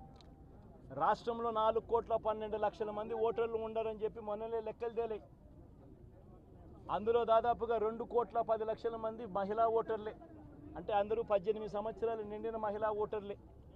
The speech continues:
మరి రెండు కోట్ల పద్దెనిమిది, రెండు కోట్ల పది లక్షల మంది ఈ మహిళా ఓటర్లందరూ కూడా, పద్దెనిమిది ఏళ్ళు నిండిన ఈ మహిళా ఓటర్లందరూ కూడా,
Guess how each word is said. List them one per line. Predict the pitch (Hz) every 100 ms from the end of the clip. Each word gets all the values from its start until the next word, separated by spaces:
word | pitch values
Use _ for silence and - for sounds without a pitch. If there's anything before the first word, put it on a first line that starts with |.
| - - - - - - - -
మరి | 165 185
రెండు | 170 185 208
కోట్ల | 202 226 240
పద్దెనిమిది, | 220 220 180 220 220 202
రెండు | 208 220
కోట్ల | 220 220 226
పది | 214 214
లక్షల | 214 202 220
మంది | 202 208 226 233
ఈ |
మహిళా | 226 208 220 220
ఓటర్లందరూ | 220 220 220 226 220 220
కూడా, | - 214 208 - - - - - -
పద్దెనిమిది | 185 185 220 208
ఏళ్ళు | 214 226
నిండిన | 202 214 233
ఈ | 240 233
మహిళా | 220 214 226
ఓటర్లందరూ | 226 226 226 220 220 220
కూడా, | 214 214 220 208